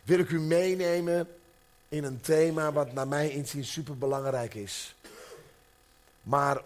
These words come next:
wat zomaar, en dit meen ik serieus, wat zomaar een verschil kan uitmaken in uw leven. Wat zomaar dat besluit, zoals mijn vrouw zei, "Hier is mijn stem",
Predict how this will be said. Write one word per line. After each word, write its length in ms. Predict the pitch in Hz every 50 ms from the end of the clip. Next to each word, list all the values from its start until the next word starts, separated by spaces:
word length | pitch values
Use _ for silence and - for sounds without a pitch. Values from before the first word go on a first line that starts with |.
| 123 117
wat 220 | 147 135 117 101
zomaar, 1080 | 117 107 95 92 135 165 170 180 190 185 175 165 156 151 147 143 135 135 139 143 139 - -
en 140 | - 131 131
dit 180 | 139 131 117
meen 300 | 131 139 143 151 160 160
ik 80 | 156 135
serieus, 640 | - - 160 147 139 143 147 143 135 135 139 127 127
wat 200 | 135 127 120 -
zomaar 420 | - 156 151 156 160 156 156 143
een 100 | 139 120
verschil 500 | 110 127 120 - - 113 143 147 147 147
kan 240 | - 151 135 120 117
uitmaken 600 | 127 131 131 120 120 123 117 117 117 110 - 127 -
in 140 | 120 117 113
uw 160 | 110 107 104
leven. 440 | 107 104 98 95 90 - - 95 - - _ _ _ _ _ _ _ - - - - - -
Wat 180 | - 147 143 107
zomaar 760 | 110 127 170 175 185 190 175 170 170 180 185 190 190 185 - - - - - - - - _ _ _ _ _ _ _ _ _ _ _ _
dat 240 | - 127 160 147 123
besluit, 540 | 151 131 - - 160 - 175 180 185 185 -
zoals 220 | - 165 156 123
mijn 120 | 139 143 120
vrouw 320 | - 147 165 170 170 175
zei, 320 | - 175 170 165 175 170
"Hier 140 | 170 170 170
is 140 | 160 135 123
mijn 180 | 139 135 135 -
stem", 440 | - - - 180 175 185 185 175